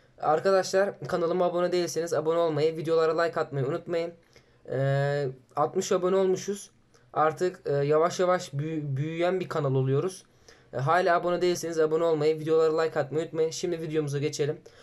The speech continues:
Arkadaşlar öncelikli olarak... Şuradan sizlerle beraber üç yüz yıldız puanını harcayacağım. Şuradan yedi buçuk milyon coins'i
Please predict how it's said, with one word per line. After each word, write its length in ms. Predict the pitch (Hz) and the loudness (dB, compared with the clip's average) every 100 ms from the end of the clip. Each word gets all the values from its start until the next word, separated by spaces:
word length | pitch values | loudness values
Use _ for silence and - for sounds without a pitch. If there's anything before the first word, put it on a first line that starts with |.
| - - | -20 -4
Arkadaşlar 560 | 160 185 208 208 202 196 | 2 2 4 2 2 0
öncelikli 480 | 185 185 190 190 208 | 2 2 2 2 2
olarak... 440 | 190 180 202 - - - _ _ _ _ _ _ _ _ _ _ _ _ _ _ _ _ _ _ _ _ _ _ _ _ _ _ _ | 4 4 2 -2 -20 -20 _ _ _ _ _ _ _ _ _ _ _ _ _ _ _ _ _ _ _ _ _ _ _ _ _ _ _
Şuradan 560 | - 190 180 175 180 _ _ _ _ _ _ _ _ _ _ _ - | 0 2 4 0 -2 _ _ _ _ _ _ _ _ _ _ _ -16
sizlerle 500 | 165 180 190 185 160 | -2 2 4 6 4
beraber 400 | 156 151 170 180 | 4 4 2 0
üç 280 | 196 - | -4 -2
yüz 160 | 196 170 | -4 0
yıldız 300 | 175 175 185 | -2 -2 -4
puanını 400 | - 151 147 175 | 2 2 2 0
harcayacağım. 640 | 175 151 143 139 131 143 - _ _ _ _ _ - - | 0 0 0 -4 -2 -2 -6 _ _ _ _ _ -8 -4
Şuradan 300 | 185 175 165 | -2 0 0
yedi 300 | 170 170 175 | 0 -2 -4
buçuk 260 | 165 - - | -6 -12 -6
milyon 340 | 147 139 135 | -2 -2 0
coins'i 600 | 160 156 151 - 156 175 | 2 2 0 -4 -6 -6